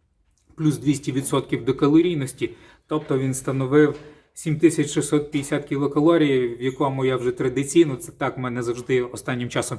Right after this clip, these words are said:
підконтрольні читміли, сім тисяч шістсот п'ятдесят кілокалорій, з яких вже традиційно завжди і в читмілах, і в повсякденній калорійності в мене тридцять відсотків становить білок.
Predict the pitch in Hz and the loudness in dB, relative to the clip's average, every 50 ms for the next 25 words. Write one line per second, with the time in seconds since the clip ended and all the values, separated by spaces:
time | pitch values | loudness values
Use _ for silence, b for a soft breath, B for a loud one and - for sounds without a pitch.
0 | - - 135 131 - - 139 131 135 135 127 120 120 123 120 - - - - 175 | -8 -8 -8 -8 -4 -4 -2 -2 0 0 0 0 0 -2 -4 -6 -8 -8 -6 -6
1 | 190 208 202 190 180 180 B B B B B B B B B B B B - - | -4 0 0 0 0 0 B B B B B B B B B B B B -10 -6
2 | - 170 156 151 165 156 156 - 156 127 - - 135 - - 156 147 - - 143 | -2 -2 2 4 6 6 6 4 0 -4 -4 -4 -4 0 0 0 0 2 0 -2
3 | 135 135 - 143 139 - - 143 143 143 143 - 160 175 185 185 185 165 147 123 | 0 0 0 -2 -2 -2 -2 -2 -2 -2 0 2 2 4 4 6 6 6 4 2
4 | 120 135 131 - 160 139 123 127 131 131 - 151 139 135 156 156 156 180 180 180 | 0 -4 -4 -4 -4 -4 -2 -4 -6 -2 -2 -2 2 2 2 2 2 2 0 2
5 | 170 160 151 127 117 117 131 131 127 123 139 160 160 156 143 135 127 131 131 - | 0 -2 -4 -6 -4 -2 -2 -2 -2 2 4 6 6 6 4 2 -2 -6 -8 -6
6 | - 147 143 - 160 165 175 160 160 151 156 - 175 - - 131 - - 143 123 | -6 -6 -4 -4 -4 -2 0 2 2 0 0 -4 -6 -4 -4 -4 -4 -4 -8 -4
7 | 123 143 143 139 135 127 - 151 139 139 147 151 165 165 151 147 151 - - - | -2 0 0 0 -2 -2 -2 -2 0 0 2 2 2 2 0 -2 -2 -4 -4 -4
8 | B B B B B B B B B B _ - 135 147 151 131 131 131 123 127 | B B B B B B B B B B _ -4 -2 0 2 2 2 2 0 -2
9 | - - - 156 165 170 - 143 - - 131 117 - - 139 135 - - 113 - | -6 -6 4 6 6 6 6 2 -4 -6 -8 -8 -4 -4 -4 -4 -4 -6 -8 -8
10 | - 127 120 120 120 110 113 113 104 98 113 104 104 95 92 - - | -8 -10 -6 -6 -6 -6 -6 -8 -6 -6 -6 -4 -4 -6 -8 -10 -14